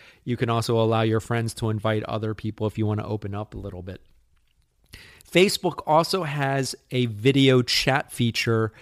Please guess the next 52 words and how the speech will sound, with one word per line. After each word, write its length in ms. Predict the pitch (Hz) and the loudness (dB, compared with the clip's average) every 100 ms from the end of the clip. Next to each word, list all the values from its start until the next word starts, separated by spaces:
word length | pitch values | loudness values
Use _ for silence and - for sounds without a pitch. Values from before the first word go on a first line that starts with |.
| - - _ | -20 -20 _
that 440 | 120 123 123 - - | 0 2 0 -4 -12
they've 420 | 143 117 127 110 | -6 0 0 0
recently 1040 | 113 123 160 180 - 170 151 131 123 120 - | 0 2 4 4 2 0 0 2 2 0 0
upgraded, 760 | 127 127 - 120 113 110 110 107 | 0 0 2 4 4 2 0 -2
and 160 | 117 113 | -4 -4
it 60 | |
has 180 | 113 117 | -2 -2
a 40 | 110 | 2
lot 240 | 120 127 | 2 4
more 140 | 123 | 2
robust 460 | 113 113 107 113 - | 4 2 2 -4 -4
features. 480 | 123 117 - 117 113 | -8 -6 -4 -4 -4
You 120 | 123 | -2
can 140 | 120 | 0
have 220 | 123 131 - - | 0 0 0 0
up 160 | - | 0
to 100 | - | -2
fifty 640 | 110 - 165 - - 180 156 | -4 2 2 2 0 0 0
people 480 | - 147 139 156 | 2 2 6 6
at 160 | 135 120 | 6 4
once, 520 | 127 117 120 160 - - - - | 4 6 6 4 -2 -10 -20 -8
and 180 | - 131 | -2 0
there 200 | 123 123 | 2 4
is 260 | 131 135 127 | 6 6 6
no 220 | 123 120 | 6 6
time 420 | 117 - 117 123 | 4 2 4 6
limit, 260 | 131 156 165 | 6 4 2
as 180 | - 113 | -4 -2
I 120 | 113 | -2
understand 600 | 117 110 107 - 113 120 | -2 -4 -6 -4 -4 -4
it. 160 | 143 - - - _ | -6 -10 -20 -20 _
So, 380 | - 131 123 120 | -6 0 0 0
uh, 220 | - 123 | 0 -2
and 280 | - 127 120 | -2 -4 0
this 220 | 131 175 | 4 4
can 200 | - 156 | 4 2
be 140 | 147 139 | 4 4
done 280 | 131 127 131 | 4 4 2
either 260 | 123 123 | 0 0
through 440 | 110 - 127 131 127 | -2 -4 0 2 2
Messenger, 720 | 120 127 135 160 151 190 196 | 0 0 2 0 2 0 0
or 400 | - 127 127 131 | 2 4 4 4
if 240 | 131 120 | 0 0
you 80 | 120 | 2
use 280 | 117 127 123 | 4 4 4
the 100 | 117 | 2
desktop 640 | 107 117 - - 120 - | 4 2 2 2 0 2
version 340 | 120 113 120 110 | 2 2 0 -4
of 100 | 101 | -2
Facebook 440 | 117 110 - 107 | -2 -2 -4 -4
dot 260 | 107 104 - | -2 -2 -4
com. 400 | - 113 123 | -4 -4 -4